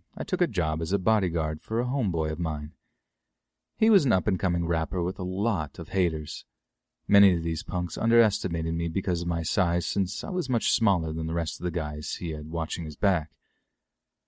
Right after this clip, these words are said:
I was the one guy they would try to take out, so that they could get to my homeboy.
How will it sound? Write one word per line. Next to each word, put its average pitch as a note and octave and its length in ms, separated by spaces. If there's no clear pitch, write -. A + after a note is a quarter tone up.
I - 60
was A#2 140
the A2 80
one F#2 260
guy D#2 260
they D#2 180
would D#2 120
try F2+ 180
to D#2+ 60
take E2+ 280
out, E2 260
so G2+ 260
that E2+ 180
they F2 100
could F2 140
get A2+ 160
to - 60
my E2 140
homeboy. D#2+ 600